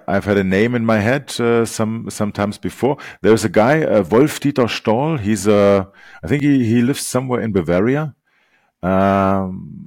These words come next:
I think he, he must have, like, an email address or something. I will, I will, I will write to him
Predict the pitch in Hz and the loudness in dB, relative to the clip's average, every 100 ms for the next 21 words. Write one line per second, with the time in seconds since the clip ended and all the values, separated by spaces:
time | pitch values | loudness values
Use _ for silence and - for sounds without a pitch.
0 | - 92 139 113 98 64 62 76 87 85 | -4 -2 0 0 0 -4 -14 -10 -4 -4
1 | 85 - 80 76 73 - 69 64 _ _ | -4 -4 -6 -4 -6 -6 -14 -18 _ _
2 | _ 90 85 78 78 80 85 - 80 - | _ -6 -4 -4 -4 -6 -8 -8 -8 -8
3 | 107 131 120 98 104 104 - 104 107 95 | -10 -10 -6 -4 -2 -2 -2 0 0 0
4 | 98 101 104 139 - 85 123 151 | 0 2 2 0 -2 -2 -2 -6